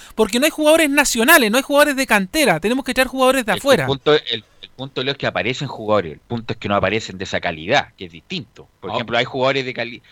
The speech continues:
Speaker 2: hay jugadores en, en Mainés, en México, pero no de la superclase que teníamos y que lo vamos a sentir cuando esta, lamentablemente, esta generación
Speaker 3: Una
Speaker 2: desaparezca.
Speaker 3: pregunta para Enzo Muñoz. ¿Hay un equipo juvenil entrenando en este momento en la U?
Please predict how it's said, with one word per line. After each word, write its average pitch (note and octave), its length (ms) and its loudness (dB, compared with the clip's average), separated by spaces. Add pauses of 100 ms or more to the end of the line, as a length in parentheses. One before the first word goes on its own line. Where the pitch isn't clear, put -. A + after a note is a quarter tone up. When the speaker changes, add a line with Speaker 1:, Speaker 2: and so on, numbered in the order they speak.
Speaker 2:
hay A#2 120 -4
jugadores B2 340 -4
en, A2 360 -16
en G2+ 120 -16
Mainés, A#2 500 -4
en A2 100 -10
México, C3 420 -8
pero G#2 320 -4 (100)
no D#3 340 0 (100)
de B2+ 100 -2
la A#2+ 120 0
superclase D3 800 -4
que D3+ 120 -10
teníamos E3 480 -8 (280)
y G2 100 -20
que G#2+ 80 -8
lo A2 80 0
vamos B2 260 2
a - 40 -16
sentir E3+ 460 -10 (200)
cuando B2+ 420 -2
esta, B2 440 -4
lamentablemente, A2 720 -8
esta A2 140 -12
generación G2 460 -8
Speaker 3:
Una D3 140 4
Speaker 2:
desaparezca. E3 220 2
Speaker 3:
pregunta F#3 340 -2
para D#3 240 0
Enzo F3 240 -6
Muñoz. D3+ 600 -4 (1120)
¿Hay D#3 180 0
un F#3 60 -2
equipo E3+ 300 -4
juvenil D#3 320 -2
entrenando D3+ 800 -4
en D3+ 100 -4
este D#3 180 -6
momento D#3 340 -4
en D#3 60 -4
la D#3+ 100 -2
U? G3+ 120 -6